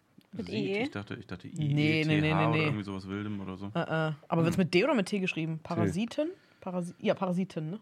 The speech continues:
Speaker 3: nicht
Speaker 2: Kennt Dustin
Speaker 3: Parasiten,
Speaker 2: sich aus.
Speaker 3: Parasiten.
Speaker 2: Ja, schon mein Bild
Speaker 3: Mit T.
Speaker 2: hinterlegt auf
Speaker 3: Dann
Speaker 2: Wikipedia.
Speaker 3: hab ich doch richtig buchstabiert.
Speaker 2: <laughs> Parasit.
Speaker 4: Also ich sag mal so, wenn ich bei Martini Freitag gewinne, gibt's vielleicht einen Photoshop von deinem Kopf auf einem Parasiten.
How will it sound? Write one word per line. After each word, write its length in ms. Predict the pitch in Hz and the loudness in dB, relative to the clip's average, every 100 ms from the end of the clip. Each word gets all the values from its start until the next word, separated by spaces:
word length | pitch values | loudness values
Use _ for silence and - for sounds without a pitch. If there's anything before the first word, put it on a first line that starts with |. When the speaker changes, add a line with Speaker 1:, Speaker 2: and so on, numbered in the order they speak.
| - | -12
Speaker 3:
nicht 140 | 180 | -10
Speaker 2:
Kennt 260 | - 104 - | -4 -2 0
Dustin 240 | 170 185 | -2 0
Speaker 3:
Parasiten, 20 | |
Speaker 2:
sich 180 | 220 - | 0 0
aus. 200 | - 143 | -2 -2
Speaker 3:
Parasiten. 280 | 196 - 247 120 | -2 -6 -8 -4
Speaker 2:
Ja, 180 | 92 104 | -4 -2
schon 140 | 110 | -2
mein 120 | 110 110 | -2 2
Bild 180 | 117 | 2
Speaker 3:
Mit 80 | 107 | 4
T. 60 | 185 | 4
Speaker 2:
hinterlegt 280 | 175 185 - | 4 4 2
auf 100 | 101 | 0
Speaker 3:
Dann 160 | 220 | 0
Speaker 2:
Wikipedia. 140 | 202 208 | 2 2
Speaker 3:
hab 100 | 226 | 6
ich 120 | 104 202 | 6 6
doch 80 | |
richtig 260 | - - - | 6 2 -2
buchstabiert. 560 | 202 - 196 185 185 185 - - | -2 0 -2 2 2 0 -8 -6
Speaker 2:
<laughs> 220 | 175 - | -6 -4
Parasit. 580 | - 101 101 95 117 117 - - - | 0 2 4 2 0 -2 -8 -10 -4
Speaker 4:
Also 120 | 104 | -2
ich 60 | 101 | 2
sag 120 | 120 | 2
mal 80 | 117 | 2
so, 160 | 113 | 4
wenn 100 | 107 | 4
ich 120 | 110 | 2
bei 100 | 110 | 2
Martini 400 | 107 107 - 131 | 0 0 0 -2
Freitag 440 | 131 - 113 117 117 | -2 -2 0 0 -4
gewinne, 320 | 107 110 107 | -2 -2 -2
gibt's 220 | 101 - - | -4 -8 -8
vielleicht 420 | 95 95 95 - | -2 -2 -2 -6
einen 220 | 95 92 | -6 -6
Photoshop 500 | - 107 107 - 95 | -6 -6 -4 -6 -8
von 360 | - 92 95 95 _ _ - _ _ _ | -6 -4 -4 -8 _ _ -20 _ _ _
deinem 260 | - 98 101 | -2 -2 -2
Kopf 260 | - 107 92 | -4 -4 -4
auf 160 | 98 | -4
einem 100 | 104 | -4
Parasiten. 580 | 95 104 101 107 110 101 | -4 -2 0 0 -2 -4